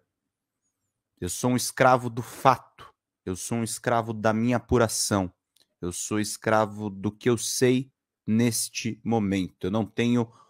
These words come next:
o, o arcabouço, se você usar uma denominação do, do Fernando Haddad aí na economia, mas eu não tenho o baú,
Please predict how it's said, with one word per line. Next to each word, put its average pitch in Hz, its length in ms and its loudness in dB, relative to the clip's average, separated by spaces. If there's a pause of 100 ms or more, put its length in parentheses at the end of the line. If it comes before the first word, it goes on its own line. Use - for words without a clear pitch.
(1800)
o, 92 960 0
o 104 120 6
arcabouço, 104 720 6
se - 100 -2
você 95 220 2
usar 90 300 2
uma 87 200 -2
denominação 87 720 -4
do, 76 380 -6
do 78 220 -8
Fernando 80 360 -4
Haddad 82 360 -4
aí 80 100 -6
na 82 160 -6
economia, 90 380 0
mas 107 140 4
eu 110 60 4
não 107 100 2
tenho 117 380 0 (280)
o 104 80 0
baú, 120 580 4